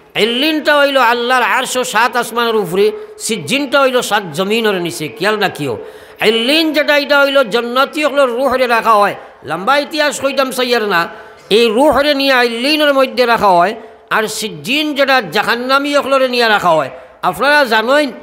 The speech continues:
একজন মানুষের চুরির কারণে দৌড়া খাইছে, ফয়লা তারে লকআপ করা হয়,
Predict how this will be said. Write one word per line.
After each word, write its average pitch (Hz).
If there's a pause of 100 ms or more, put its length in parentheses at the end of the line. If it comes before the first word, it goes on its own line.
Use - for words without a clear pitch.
(260)
একজন 214
মানুষের 269
চুরির 277
কারণে 262
দৌড়া 254
খাইছে, 202 (340)
ফয়লা 277
তারে 262
লকআপ 240
করা 196
হয়, 156